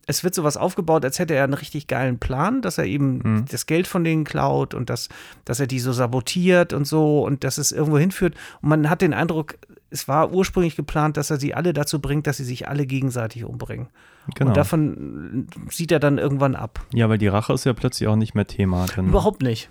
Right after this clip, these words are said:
Speaker 1: Nee, das stimmt.
Speaker 2: kommt die Geschichte mit seiner Frau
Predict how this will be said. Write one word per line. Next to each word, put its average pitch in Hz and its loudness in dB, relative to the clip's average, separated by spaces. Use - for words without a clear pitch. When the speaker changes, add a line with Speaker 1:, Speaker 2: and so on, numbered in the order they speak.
Speaker 1:
Nee, 147 2
das 139 -4
stimmt. 123 -6
Speaker 2:
kommt 107 0
die 107 0
Geschichte 107 0
mit 107 2
seiner 101 0
Frau 143 2